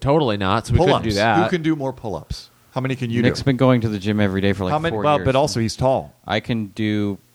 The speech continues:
Speaker 3: five.
Speaker 2: How many can you do?
Speaker 1: Probably, like, five.
Speaker 2: Okay.
Speaker 1: Yeah.
Speaker 2: Who can do, any secret vanity about that? Who do you think could do more if they worked out for it?
Speaker 1: I mean, I, I
Speaker 2: Nick has a huge
Speaker 3: You
Speaker 2: disadvantage
Speaker 3: can,
Speaker 2: here.
Speaker 3: I can
Speaker 2: Huge
Speaker 3: do, I
Speaker 2: disadvantage.
Speaker 3: can do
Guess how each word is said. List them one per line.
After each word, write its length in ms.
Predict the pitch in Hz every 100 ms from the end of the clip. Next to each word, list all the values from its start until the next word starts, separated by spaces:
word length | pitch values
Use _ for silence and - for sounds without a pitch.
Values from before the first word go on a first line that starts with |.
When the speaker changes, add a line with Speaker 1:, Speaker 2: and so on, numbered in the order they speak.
| _
Speaker 3:
five. 800 | - - - - 87 78 64 -
Speaker 2:
How 80 | 104
many 140 | 101
can 140 | 101 92
you 120 | 82
do? 80 | -
Speaker 1:
Probably, 320 | 120 104 98
like, 140 | 85
five. 380 | - 90 87 85 - 151
Speaker 2:
Okay. 280 | 156 117 135 - _
Speaker 1:
Yeah. 320 | 110 98 104 92 -
Speaker 2:
Who 80 | 131
can 180 | 143
do, 260 | 120 123 - - _ - _ 123
any 200 | 123 123
secret 420 | - 139 139 110
vanity 400 | 117 120 117 117
about 280 | 107 101 107
that? 260 | 120 127
Who 100 | 135 127
do 40 |
you 60 | 123
think 140 | 139
could 100 | 110
do 120 | 120
more 180 | 113 110
if 80 | 107
they 100 | 110
worked 240 | 95 98 104
out 160 | 104
for 200 | - 87
it? 100 | 90 - _ _ _ _ _ - _ _ _
Speaker 1:
I 60 | 90
mean, 120 | 90
I, 260 | 64 87 80
I 60 | 120
Speaker 2:
Nick 140 | 147
has 140 | 147 123
a 20 |
huge 360 | 110 127 151 135
Speaker 3:
You 40 |
Speaker 2:
disadvantage 640 | 156 143 139 151 165 165 -
Speaker 3:
can, 80 |
Speaker 2:
here. 180 | 107 101
Speaker 3:
I 120 | 110 135
can 100 | 165
Speaker 2:
Huge 160 | 165 156
Speaker 3:
do, 60 |
I 20 | 139
Speaker 2:
disadvantage. 360 | 113 135 180
Speaker 3:
can 80 | 202
do 200 | 175 139